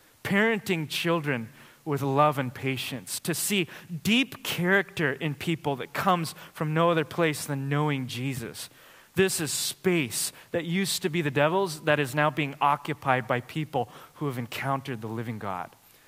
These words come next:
It is what Jesus described in the Sermon on the Mount as the church being salt and light. That also pushes back the devil's power. We'd have to say that prayer obviously pushes back the,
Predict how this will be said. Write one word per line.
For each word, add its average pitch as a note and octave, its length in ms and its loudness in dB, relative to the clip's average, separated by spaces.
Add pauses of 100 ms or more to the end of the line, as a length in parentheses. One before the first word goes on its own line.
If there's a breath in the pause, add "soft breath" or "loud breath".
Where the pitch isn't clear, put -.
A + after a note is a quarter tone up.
(140 soft breath)
It D3+ 80 -2
is D3 160 -2
what D#3+ 160 0
Jesus D#3 400 -4
described D3 480 2
in C3+ 80 -2
the C3 60 -4
Sermon D3+ 300 0
on C#3+ 120 2
the C3 60 -2
Mount C3+ 280 4
as A#2+ 220 -4 (240 loud breath)
the D3+ 80 -4
church D3+ 480 -4
being C3 180 -2
salt C#3+ 640 0
and A#2 260 -6
light. A#2+ 460 -2 (1500 soft breath)
That D3+ 180 8
also D3 320 2
pushes C3 400 -6
back B2 300 2
the B2+ 60 -6
devil's A2+ 320 -4
power. G#2 440 -6 (540 soft breath)
We'd E3 140 4
have E3+ 180 6
to D3 80 -10
say E3 240 0
that C#3+ 200 -6
prayer B2+ 840 0 (720 soft breath)
obviously B2+ 640 0
pushes B2 440 -6
back A#2+ 340 0
the, A2 140 -6